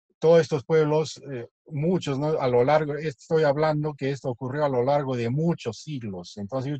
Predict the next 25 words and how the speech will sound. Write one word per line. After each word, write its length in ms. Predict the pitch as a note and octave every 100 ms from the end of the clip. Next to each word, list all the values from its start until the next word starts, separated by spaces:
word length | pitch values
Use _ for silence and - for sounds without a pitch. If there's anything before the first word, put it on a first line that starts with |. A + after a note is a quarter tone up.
| -
hubo 260 | C#3 C#3 C3
mucho 280 | C#3+ C3+ C3
intercambio, 760 | A2+ A2+ C#3+ C#3 C3 C3 D3 _ _ _ -
personas 500 | A#2 G#2 D3 C#3 A#2
que 140 | B2+
venían, 580 | A2+ A#2 C#3+ C#3+ C#3 D#3+ - _ _ _ _
algunas 800 | A#2+ B2+ D#3+ F3 E3+ F3 - - _ _ _
poco 260 | - E3+ E3+
a 60 | C3+
poco 360 | D#3+ D#3 D3 E3+
fueron 300 | - D#3+ D#3+
estableciéndose 1080 | B2 C3+ B2 A#2+ G#2+ D#3 D3 B2+ A2 D3+ D3
en 100 | A#2
Arequipa, 680 | G#2+ G#2 A#2+ C#3 G#2+ F#2 G2+ G#2
ya, 200 | A2 -
o 80 | A2
sea, 160 | C#3+
ya 200 | C#3 C#3+
fueron 460 | - D3 D#3 C#3 A#2+
poco 240 | D3+ D3
a 60 | C3
poco 340 | D3+ C3+ D3+
quedándose 720 | B2+ B2+ C#3+ C#3 A#2+ C#3+ C#3+ C#3+ _ _ _ _ -
en 160 | A#2 A2
Arequipa, 640 | A2+ G#2+ D3 C3 C#3 C#3+